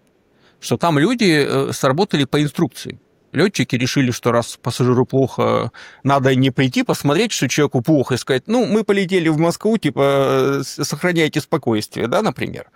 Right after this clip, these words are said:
Ну, то есть, пред-, если предположить, что с лётчиками был проведён инструктаж, например, э, им бы сказали: "Значит, летите в Москву, ск-, скажите, что посадка будет в Москве",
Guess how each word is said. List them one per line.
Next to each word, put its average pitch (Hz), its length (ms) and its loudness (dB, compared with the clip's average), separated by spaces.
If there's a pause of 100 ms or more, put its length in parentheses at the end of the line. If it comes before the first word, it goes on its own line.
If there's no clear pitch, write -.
(160)
Ну, 160 80 0
то 170 60 4
есть, 160 120 0
пред-, 170 180 -2
если 185 300 0
предположить, 156 580 0
что - 160 -6
с - 100 -8
лётчиками 135 460 0
был 135 140 0
проведён 131 360 0
инструктаж, - 560 -4 (1000)
например, 127 480 -4 (340)
э, 120 240 0
им 269 200 0
бы 285 60 2
сказали: 120 440 0
"Значит, 127 280 -4
летите 196 440 -2
в - 20 0
Москву, 127 520 -4 (500)
ск-, - 140 -20
скажите, 180 440 -2
что 151 260 0
посадка 160 440 -2
будет 151 200 -4
в 160 40 -6
Москве", 127 640 -4